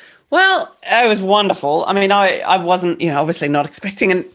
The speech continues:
the Emmy nomination, and I, I just woke up to, like, all these texts and, "What the hell is going on?" And I nearly fell off my perch.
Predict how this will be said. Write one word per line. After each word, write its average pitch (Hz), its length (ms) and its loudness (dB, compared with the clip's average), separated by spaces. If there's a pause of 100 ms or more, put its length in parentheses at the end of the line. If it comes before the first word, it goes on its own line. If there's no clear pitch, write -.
(160)
the 208 240 2
Emmy 233 240 2
nomination, 214 540 0
and 185 180 2
I, 180 220 2
I 175 220 2
just 175 360 -6
woke 160 280 0
up 156 200 -2
to, 156 320 0
like, 160 240 -4
all 254 160 0
these 190 220 0
texts 277 280 -6
and, 180 140 -12
"What - 200 -20
the 262 80 -12
hell 220 340 -2
is - 80 -6
going 175 280 2
on?" 240 280 2
And 147 100 -2
I 156 100 0
nearly 175 260 -2
fell - 160 -2
off 196 100 -6
my - 80 -6
perch. 247 320 -2